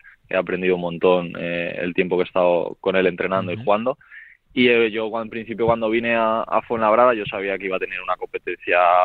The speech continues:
Speaker 1: fuerte, yo sabía que al final, eh, un, un equipo que venía de segunda división y donde, bueno, mucha gente quiere, quiere ir y es un escaparate, pues sabía que iba a tenerlo difícil y, bueno, mi idea era apretar los dientes y, y demostrar que,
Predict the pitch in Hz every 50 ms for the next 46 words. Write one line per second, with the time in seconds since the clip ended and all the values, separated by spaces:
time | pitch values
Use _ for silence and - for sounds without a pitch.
0 | 90 87 87 87 - - 113 113 110 - 123 127 135 127 101 87 - - 90 90
1 | 92 90 87 - - - 92 92 92 92 90 90 87 87 80 80 78 - - -
2 | - - - - - - - 87 85 95 98 95 92 85 87 87 87 92 90 90
3 | - 90 90 90 90 90 87 87 85 - - 98 95 92 90 87 87 87 87 87
4 | 87 87 87 85 82 85 87 - 80 82 82 - - - - 95 87 82 82 80
5 | - 87 85 85 85 _ _ _ _ _ _ _ _ _ _ _ _ - 110 107
6 | 104 104 104 107 107 104 101 98 - 104 101 98 - - 101 87 101 101 104 104
7 | 98 85 98 90 95 98 - - 101 95 101 101 101 90 95 98 101 98 101 95
8 | 98 98 98 98 98 95 - 120 110 98 - 127 131 135 139 131 110 98 92 90
9 | 87 85 87 87 85 85 87 101 101 90 82 80 82 85 85 85 87 90 - -
10 | - - - 85 85 82 - 85 87 87 - 107 110 110 - - 95 87 82 -
11 | 80 90 90 87 87 85 - - - 87 85 - - - 92 92 82 82 78